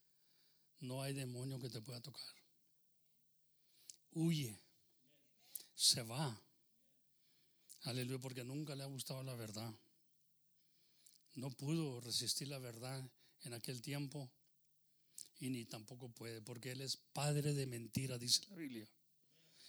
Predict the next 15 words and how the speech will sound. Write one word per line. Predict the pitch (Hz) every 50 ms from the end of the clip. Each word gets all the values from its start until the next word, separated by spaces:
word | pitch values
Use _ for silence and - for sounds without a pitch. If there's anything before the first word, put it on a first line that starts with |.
| - - -
Y | 165 143 135
no | 135 127 131
hay | 139 147
verdad | 143 143 139 131 123 127 131 143
en | 139 127
Él. | 127 135 143 139 117 98 - - _ _ _ _ _ - - - - _ _ _ _ _ - - - -
¿Sí | - - 147
me | 151
entiende? | 151 143 131 160 165 160 139 131 - - - - - - -
Entonces, | - 139 135 170 180
cuando | 170 165 151 147
yo | 151 151 151
hablo | 170 175 175 175
la | 165 156
verdad, | 143 143 135 131 151 170 180